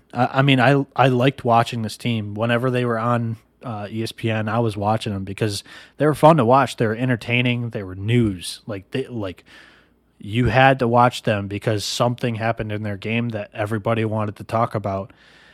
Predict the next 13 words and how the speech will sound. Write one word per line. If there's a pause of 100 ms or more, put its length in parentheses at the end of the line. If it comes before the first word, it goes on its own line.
(240)
And,
uh, (1300)
that's
always
a
fun
brand
to
p-, (260)
play (260)
in
baseball,
but